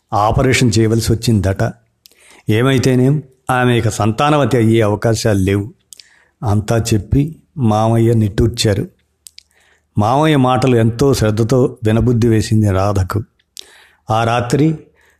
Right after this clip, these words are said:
మామయ్య బుజ్జిని, ఉమను తన దగ్గర పండుకొనబెట్టుకొని తెగ మురిసిపోయారు. వారి వైపు ముఖం వాచినట్లు చూచారు.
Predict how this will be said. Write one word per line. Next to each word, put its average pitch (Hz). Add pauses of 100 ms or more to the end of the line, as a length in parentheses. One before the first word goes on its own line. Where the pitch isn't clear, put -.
(120)
మామయ్య 139
బుజ్జిని, 131
ఉమను 135 (340)
తన 117
దగ్గర 113
పండుకొనబెట్టుకొని 120 (520)
తెగ 123
మురిసిపోయారు. 117 (640)
వారి 117
వైపు 120
ముఖం 123
వాచినట్లు 113 (100)
చూచారు. 104